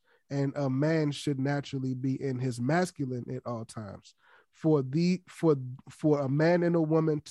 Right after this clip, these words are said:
to not show up completely in their respective role for any reason is unnatural. And that in turn makes it conditional if a man requires X or a woman requires X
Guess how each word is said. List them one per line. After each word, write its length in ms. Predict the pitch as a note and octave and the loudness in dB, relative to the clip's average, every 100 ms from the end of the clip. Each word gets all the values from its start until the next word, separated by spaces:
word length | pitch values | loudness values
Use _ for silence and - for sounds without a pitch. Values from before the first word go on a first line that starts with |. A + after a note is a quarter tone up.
| - | -4
to 140 | F#3+ | 0
not 280 | E3+ E3 D3+ | 2 0 -2
show 360 | - E3 D3+ D3 | -4 -2 0 0
up 160 | C#3 | -4
completely 560 | - C3 - E3 D3+ D3 - | -6 -6 -4 -2 -2 -4 0
in 320 | D#3 C#3 C3+ - - - | 0 0 -4 -10 -20 -8
their 560 | C3 D#3 E3 D#3 C#3+ C3+ - D3 | 4 6 6 4 2 -4 -12 -10
respective 720 | C#3 C#3 - E3+ E3 - C#3 | -4 -4 -2 -2 -2 -2 -2
role 580 | B2+ C3+ D#3 E3+ F3 F3 _ _ _ | -2 0 2 2 0 -4 _ _ _
for 280 | _ - C#3 | _ -4 -2
any 280 | D#3 D#3+ D3+ | 2 4 4
reason 460 | C#3+ E3+ F3+ F#3+ F#3 | 4 2 2 0 0
is 220 | D3+ D3 - | -2 -4 -2
unnatural. 760 | C#3+ C#3 D3 C#3 - A#2+ - _ _ | -2 0 0 -2 -6 -10 -12 _ _
And 280 | - C3+ C3+ | -4 -2 -2
that 260 | B2 E3 - _ - | 2 2 2 _ -6
in 140 | C#3 | -6
turn 340 | C3+ E3+ D#3+ C#3 | -2 0 2 2
makes 240 | C#3+ - | 0 -2
it 120 | C#3+ | -8
conditional 680 | - B2 E3+ F3 C#3 B2+ B2 _ _ _ | -6 0 0 0 -2 -4 -8 _ _ _
if 260 | D3 C#3+ C3+ - | 2 2 0 -6
a 80 | C3 | -2
man 400 | B2+ C#3+ E3 D#3+ | 2 4 4 4
requires 760 | D3+ - D3+ D3 C3+ B2+ B2 - _ | 2 0 -2 0 -2 -6 -12 -20 _
X 420 | C#3+ D3 - - - | -2 -2 -4 -18 -4
or 220 | D3 C#3+ | -2 0
a 80 | C#3+ | 0
woman 460 | C3+ D3 F3 D#3 C#3 | 0 2 4 4 0
requires 480 | C#3 - C3+ B2+ - | -2 -4 -4 -6 -6
X 340 | C#3 A#2+ - | -6 -6 -10